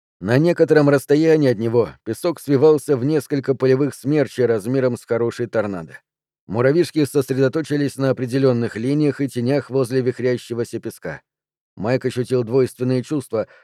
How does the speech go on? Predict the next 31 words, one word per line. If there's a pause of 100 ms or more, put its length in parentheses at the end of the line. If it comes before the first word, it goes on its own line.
(160)
когда
подумал,
что
нашел
Джейми, (420)
но
она
слишком
далеко
для
того,
чтобы
они
успели
вовремя
вернуться
к
кольцам. (520)
Потом
он
осознал, (420)
что
фигур
там
слишком
много. (680)
Одиннадцать
серафимов
замерли
в
отдалении,